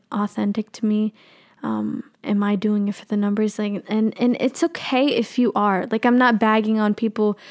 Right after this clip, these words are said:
who just want the numbers. Like, that's, if that's your goal, go for it. Like, that's o-, completely fine. But just in my opinion, when it's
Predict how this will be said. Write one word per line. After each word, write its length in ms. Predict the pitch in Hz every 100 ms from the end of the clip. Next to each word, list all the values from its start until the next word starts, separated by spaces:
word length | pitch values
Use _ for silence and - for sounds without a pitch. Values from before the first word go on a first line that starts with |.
| - -
who 380 | 240 226 202 - - _ _ -
just 280 | 208 233 - -
want 420 | - 208 214 214
the 60 | 214
numbers. 380 | 202 196 196 208
Like, 200 | 220 -
that's, 360 | 254 277 - - _
if 160 | 233 -
that's 280 | 233 254 285
your 80 |
goal, 380 | 240 220 214 226
go 340 | 214 - 214 208
for 240 | - 202
it. 200 | - -
Like, 240 | 220 214
that's 300 | - 240 240
o-, 180 | - - _ -
completely 680 | - 240 - 269 233 247 240
fine. 400 | - 220 202 202 - - -
But 240 | 208 135
just 260 | 240 226 226
in 120 | 233
my 180 | 226 226
opinion, 640 | 233 226 220 214 214 214 - - - -
when 220 | 214 208
it's 460 | 202 214 - -